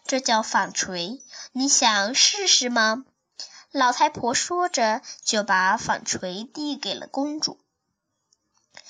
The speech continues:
谁知公主刚一挨纺锤，咒语便立刻实现了。纺锤戳在她的手指上，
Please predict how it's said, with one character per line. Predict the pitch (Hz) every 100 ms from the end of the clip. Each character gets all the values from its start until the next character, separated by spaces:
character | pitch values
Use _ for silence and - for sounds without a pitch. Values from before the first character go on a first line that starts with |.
| - -
谁 | - - 233
知 | - 262
公 | 262 262
主 | 262 214 202 240
刚 | 349 339 359
一 | 285
挨 | 220 226 226 233
纺 | - 190 -
锤， | - 180 180 - - - - -
咒 | 247 220 208
语 | 196 190 185
便 | 180 - 214 196 190 214
立 | 311 302
刻 | - - 202 185
实 | 208 - - 170
现 | - 302 311 208
了。 | - - _ _ _ - - - - _ _ -
纺 | 320 285 285
锤 | - 277 247 247 269 294 -
戳 | - 349 349
在 | 339 269 240
她 | 247 - 302
的 | 226
手 | - 208 208
指 | 247 185
上， | - 190 160